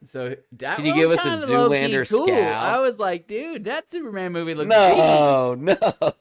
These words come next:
Speaker 1: He was fighting a giant spider.
Speaker 2: <laughs> Yeah, but he looked goofy.
Speaker 1: Oh, I thought it
Speaker 2: I
Speaker 1: looked
Speaker 2: could not have,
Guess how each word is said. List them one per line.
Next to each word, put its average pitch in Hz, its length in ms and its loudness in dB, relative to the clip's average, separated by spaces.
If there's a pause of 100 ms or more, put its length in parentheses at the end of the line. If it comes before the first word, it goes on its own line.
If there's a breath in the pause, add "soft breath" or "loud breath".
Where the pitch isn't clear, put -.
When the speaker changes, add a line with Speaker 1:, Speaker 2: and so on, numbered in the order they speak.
Speaker 1:
He 403 60 0 (100)
was - 100 -4
fighting 339 320 0
a - 20 -20
giant 302 360 -4
spider. 320 600 -2
Speaker 2:
<laughs> - 40 -10
Yeah, 156 320 0 (100)
but 180 220 0
he 185 60 -8
looked 180 500 -8
goofy. 175 640 -8 (120)
Speaker 1:
Oh, 170 300 -16
I 214 60 -16
thought 214 200 -14
it 160 40 -4
Speaker 2:
I 190 60 2
Speaker 1:
looked 220 100 -6
Speaker 2:
could 233 160 -4
not 185 220 -2
have, 185 120 2